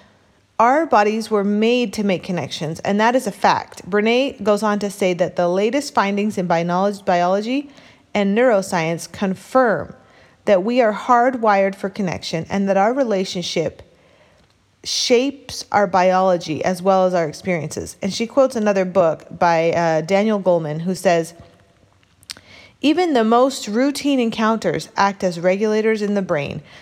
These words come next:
priming our emotions, some desirable, others not. The more strongly connected we are with someone emotionally, the greater the mutual force." Then she says this, "It is amazing, yet perhaps not surprising,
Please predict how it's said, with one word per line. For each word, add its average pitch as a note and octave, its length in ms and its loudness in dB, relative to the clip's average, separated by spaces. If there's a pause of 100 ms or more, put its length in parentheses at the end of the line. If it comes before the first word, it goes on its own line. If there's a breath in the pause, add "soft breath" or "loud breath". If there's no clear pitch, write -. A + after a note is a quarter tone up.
(140 loud breath)
priming C#4+ 500 0
our G3 200 2
emotions, D#3+ 720 -4
some A#3+ 320 0
desirable, G3+ 760 2 (140)
others F3+ 380 0
not. - 340 -6 (600 soft breath)
The A3 80 4
more A#3 260 4
strongly B3 480 0
connected A3 480 -2
we F3+ 140 2
are F3 160 4
with G3 120 -2
someone F3 560 -2
emotionally, F#3+ 840 -2 (200)
the F#3+ 100 -2
greater F#3+ 360 0
the F#3 80 0
mutual F3 380 -4
force." - 460 -4 (1200 soft breath)
Then C#4 420 2
she B3+ 220 -2
says A3 320 2
this, - 400 -4 (880)
"It C#4 160 0
is D#4+ 160 2
amazing, B3 640 0
yet F3+ 160 0
perhaps G#3+ 420 -4
not C#4+ 200 -2
surprising, A3 720 -4